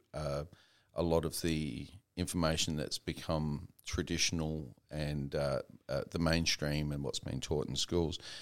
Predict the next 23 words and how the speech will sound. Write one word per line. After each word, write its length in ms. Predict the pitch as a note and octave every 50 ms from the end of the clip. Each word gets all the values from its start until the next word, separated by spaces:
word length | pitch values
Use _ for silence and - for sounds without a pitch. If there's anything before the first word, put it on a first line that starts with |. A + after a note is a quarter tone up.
| - - - - - - - _ -
And 240 | - F2+ F2+ F2+ E2+ -
th-, 160 | - G2+ G2 -
a 80 | - F#2+
lot 180 | G2 A2 A#2+
of 100 | C3+ G#2+
that 200 | F#2+ F2 D#2 -
was, 300 | F#2 F2 D2+ C#2 - - - - - - _ _ _ _ - - _ _ _ _ _ _ _ _ _ _ _ _ _
uh, 160 | - D#2 D#2 - A1+ - - _ _ _ _ _ _ _
based 300 | G2+ G#2+ A2+ G#2+ - -
on 80 | G#2 F#2+
some 240 | F2+ - - F2 E2
pretty, 480 | - F#2+ G2 E2+ E2 E2 D#2+ D#2 - - - - _ _ -
um, 460 | C2+ C#2+ D2 C#2+ C2+ B1+ A#1 - - - _ _ _ _ _ _ _ - - _ _ _ _ _ _ _ _ _ _ _ _ _ _ _ - E2+
based 260 | - A2+ A#2+ A#2 - G#2+
on 60 | F#2
assumptions 680 | E2 - - F2 E2 D2 - - D#2+ C#2+ B1+ B1+ -
that 200 | - D2+ C#2 -
were, 180 | - F2 E2+ D2 - - - - - -
were 540 | - E2 E2+ E2 E2 D#2+ D#2+ D#2+ D#2+ D#2+ D#2 - E2 D#2+ - _ _ _ _ _ _ _ _ _ _ _ _ _ -
quite 220 | G2 F#2+ F#2+ F#2 - - - - - _ _ - E2+ -
<laughs> 240 | - - - F2 F#2
wild 300 | A2+ G#2+ G2 F#2 F2 F2
assumptions, 720 | E2 - - F2 E2+ - - - - - G1+ - - -